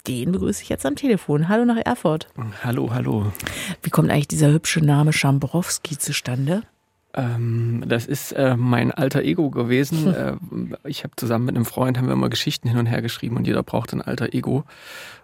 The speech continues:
Speaker 2: Und eigentlich sollte der Laden ursprünglich Gold und Pelz heißen,
Speaker 1: Mhm.
Speaker 2: weil vorher so ein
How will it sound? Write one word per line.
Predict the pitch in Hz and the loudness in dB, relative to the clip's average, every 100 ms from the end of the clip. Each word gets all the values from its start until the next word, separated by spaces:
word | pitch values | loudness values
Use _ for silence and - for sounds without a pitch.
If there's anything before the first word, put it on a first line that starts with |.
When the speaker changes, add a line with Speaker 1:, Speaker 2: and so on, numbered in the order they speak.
| - | -4
Speaker 2:
Und | 120 | -2
eigentlich | - 131 123 - | 0 0 0 2
sollte | 127 131 | 2 4
der | 139 131 | 2 2
Laden | 127 135 139 139 127 | 2 2 0 -2 0
ursprünglich | 135 - - 135 135 131 135 - - | -2 -2 -4 -2 -2 -2 -4 -4 -4
Gold | - 143 143 | 0 0 0
und | 123 | -4
Pelz | - 147 165 - | 0 0 0 0
heißen, | 160 175 190 | 0 0 -4
Speaker 1:
Mhm. | 190 175 170 202 330 - _ | -2 0 0 -2 -6 -14 _
Speaker 2:
weil | 123 | -4
vorher | 113 - 147 135 | -4 -2 -2 -2
so | 127 | 0
ein | 120 | -2